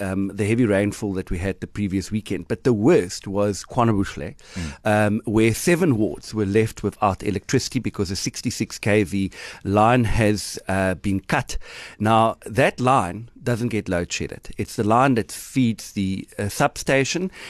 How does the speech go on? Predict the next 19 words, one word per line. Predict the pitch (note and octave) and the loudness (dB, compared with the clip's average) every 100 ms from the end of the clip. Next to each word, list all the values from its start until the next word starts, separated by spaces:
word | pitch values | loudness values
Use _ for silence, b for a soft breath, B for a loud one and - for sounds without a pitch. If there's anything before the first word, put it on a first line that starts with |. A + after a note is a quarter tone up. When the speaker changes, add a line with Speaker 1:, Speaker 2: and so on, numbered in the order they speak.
| B - | B -2
Speaker 1:
um, | G#2 G#2+ G#2+ - | 2 4 2 2
and | G#2+ | 2
that's | C#3 F3 C#3+ | 2 2 2
why | A#2 A2 A2 A#2 | 4 4 2 0
we | A2 | -4
suspected | G2+ G2+ - D3 - G2 - | -6 -6 0 0 0 -8 -6
that | G#2 - - | -8 -8 -2
the | G#2 G2+ G2+ G2+ | 0 2 0 -2
highly, | - G#2 A#2+ C#3 C#3 A2+ B B B - | -4 2 4 6 4 2 B B B -2
um, | F#2+ F#2+ F#2 E2+ b b - - - _ - - | 2 2 0 -2 b b -20 -20 -20 _ -14 0
technical | D3+ - C#3 - G#2+ | 0 2 2 2 0
equipment | - C3+ A2+ G2+ F2 | 2 0 2 0 2
necessary | B2+ E3+ F#3 A#2+ G#2 | 2 2 0 0 -2
to | A2 | -4
cut | - D#3 - | -2 -2 0
that | G#2 - | -4 -2
line, | F#2 F#2 F#2 F2+ B B B | -2 0 -2 -6 B B B
uh, | - F#2+ F#2+ - - | 0 2 2 0 -6
would | G2 A2 A#2 - | 0 0 0 -4